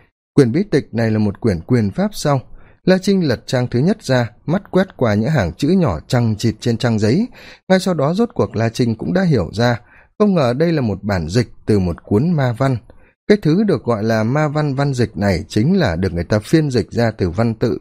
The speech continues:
của ma tộc. Quyển công pháp này không ngờ lại là công pháp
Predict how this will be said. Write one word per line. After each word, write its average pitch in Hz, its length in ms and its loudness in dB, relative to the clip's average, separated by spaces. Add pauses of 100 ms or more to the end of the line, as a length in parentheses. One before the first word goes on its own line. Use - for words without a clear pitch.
của 95 180 0
ma 101 240 0
tộc. 117 240 -2 (1600)
Quyển 131 180 4
công 185 160 0
pháp 220 220 -2
này 123 200 0
không 139 300 -2
ngờ 98 240 0
lại 98 180 0
là 95 120 -2
công 120 260 0
pháp 214 180 -2